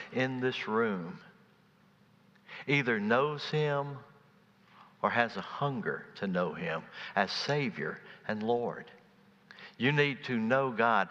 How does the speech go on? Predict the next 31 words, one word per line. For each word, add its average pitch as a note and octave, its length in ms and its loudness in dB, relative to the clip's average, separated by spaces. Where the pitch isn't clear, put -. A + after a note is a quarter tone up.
as A2 180 0
a G#2 40 2
personal A#2+ 580 0
reality, F#2+ 800 0
not - 260 4
something B2 400 0
you A#2 140 2
believe G#2 400 2
about, G2 420 2
but F#2+ 140 -4
someone G#2+ 580 0
you G#2 120 0
believe F2+ 460 -2
in. F2 380 -4
You A#2+ 120 4
know B2+ 300 4
him. F#2+ 300 2
And B2+ 100 0
then D3+ 140 6
the C3+ 80 0
second D3 400 4
thing B2 160 4
you A#2 100 4
need A2+ 220 2
to G#2+ 100 -2
do A2+ 220 6
is B2 140 2
spend C3+ 400 2
time B2+ 560 4
with A2 220 2
him. G2+ 400 2